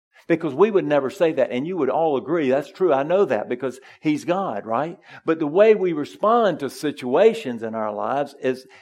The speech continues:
is as if we sort of like, we've got to kick God in motion, get Him in action here, and so forth. No, He's already working on our behalf. Years ago, I read and studied a book. It's called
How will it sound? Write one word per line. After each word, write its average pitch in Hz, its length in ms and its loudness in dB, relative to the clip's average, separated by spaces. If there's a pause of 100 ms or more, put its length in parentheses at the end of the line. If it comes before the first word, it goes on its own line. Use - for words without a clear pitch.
(120)
is 135 200 0
as 135 220 0
if 170 300 2 (180)
we 170 220 0
sort 143 260 0
of 110 100 -2
like, 117 300 -2
we've 165 160 0
got 135 160 0
to 120 80 -2
kick - 320 -2
God 127 260 0
in 113 140 -4
motion, 120 520 0 (260)
get 147 180 2
Him 156 140 -2
in 127 100 0
action 160 400 -4
here, 110 340 -4 (320)
and 113 200 -8
so 123 180 0
forth. 110 240 -6 (160)
No, 165 220 2
He's 139 240 -4
already 180 580 -2
working 120 640 -6
on 123 200 -2
our 123 140 -4
behalf. 135 440 -6 (760)
Years 196 380 4
ago, 156 480 0
I 117 120 0
read 123 400 0
and 104 160 -12
studied 113 460 -4
a 101 80 -12
book. 107 300 -6 (140)
It's - 80 -20
called 101 400 -6